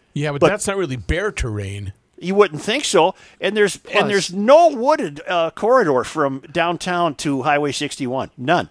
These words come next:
Speaker 3: But there's
Speaker 2: Now
Speaker 3: nothing to interfere with them between the railroad tracks and the river.
Speaker 2: Right, right.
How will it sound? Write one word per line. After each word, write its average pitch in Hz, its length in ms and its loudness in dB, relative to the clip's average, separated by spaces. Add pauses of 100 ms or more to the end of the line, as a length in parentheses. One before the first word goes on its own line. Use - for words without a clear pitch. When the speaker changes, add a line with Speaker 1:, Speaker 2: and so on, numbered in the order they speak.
(140)
Speaker 3:
But 190 140 -4
there's 170 260 4
Speaker 2:
Now 139 40 -2
Speaker 3:
nothing 151 360 0
to 127 200 0
interfere 135 540 -2
with 107 200 -2
them 92 180 -2
between 98 360 -6
the 95 100 -2
railroad 90 520 -2
tracks 78 400 -8
and 82 100 -10
the 76 60 -10
river. 87 460 -8 (180)
Speaker 2:
Right, 370 320 2 (160)
right. 262 240 -4